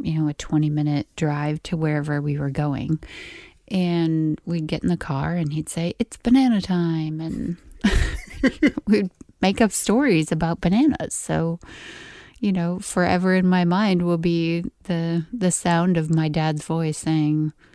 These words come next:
"Once there were three bananas." And, and then it would go on into this story about these three bananas. And I loved it.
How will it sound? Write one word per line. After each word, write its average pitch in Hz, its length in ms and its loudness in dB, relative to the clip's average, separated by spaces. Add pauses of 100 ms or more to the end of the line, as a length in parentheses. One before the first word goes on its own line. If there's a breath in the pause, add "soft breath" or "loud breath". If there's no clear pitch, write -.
(540 soft breath)
"Once 196 300 0
there 175 120 -2
were 170 100 0
three 196 260 0
bananas." 170 760 2
And, 175 140 4
and 202 400 4
then 214 100 8
it 226 60 6
would 214 160 6
go 214 180 8
on 220 320 6
into 175 260 2
this 170 200 2
story 208 520 2
about 180 260 0
these 190 200 2
three 190 240 4
bananas. 208 640 4
And 233 160 8
I 269 100 6
loved 262 540 -2
it. - 200 -4